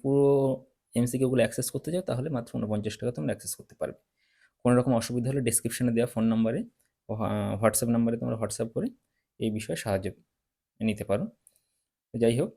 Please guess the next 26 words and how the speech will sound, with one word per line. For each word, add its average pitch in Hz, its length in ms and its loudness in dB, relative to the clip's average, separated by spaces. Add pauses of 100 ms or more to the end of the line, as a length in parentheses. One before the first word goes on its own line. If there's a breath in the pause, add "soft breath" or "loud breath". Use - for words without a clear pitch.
(180)
ভিডিওটি 110 400 2
যদি 110 200 2
ভালো 101 200 0
লেগে 104 200 0
থাকে, 104 220 -8 (160)
তাহলে 104 200 -2
অবশ্যই 104 320 -2
আমার 113 160 0
চ্যানেলটি 101 380 -4 (320)
সাবস্ক্রাইব - 440 -4
করো, 131 140 -2
ভিডিওটি 107 340 -4
লাইক 98 220 0
করো 117 180 -2
এবং 113 160 0
বন্ধুদের 110 340 0
সঙ্গে 117 200 -6
শেয়ার 107 280 -4
করো, - 240 -10
আরও - 200 -2
পাঁচজনকে 104 440 -4
এটা 127 120 -10
দেখার 110 260 -8
সুযোগ - 260 -12
করে - 220 -16
দাও। - 140 -20